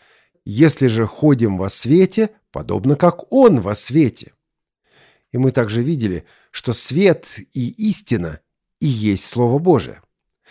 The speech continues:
Так что любовь и истина неразделимы. И Христос есть высшее проявление, воплощение и того, и другого. Он есть единственная истина,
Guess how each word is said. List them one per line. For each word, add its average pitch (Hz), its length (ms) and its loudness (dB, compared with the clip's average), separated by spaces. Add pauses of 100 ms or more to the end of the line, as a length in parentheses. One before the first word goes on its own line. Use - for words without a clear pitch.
(280)
Так 190 160 4
что - 160 0
любовь 160 840 0
и 214 340 -6
истина 233 420 0
неразделимы. 151 1000 2 (760)
И 156 120 4
Христос - 920 0
есть 151 400 0
высшее 185 540 0
проявление, 147 720 0 (360)
воплощение 165 1200 4
и 202 240 -4
того, 139 400 0
и 139 80 0
другого. 151 560 2 (800)
Он 120 180 -2
есть 95 560 -6
единственная 110 1080 -4
истина, 220 680 0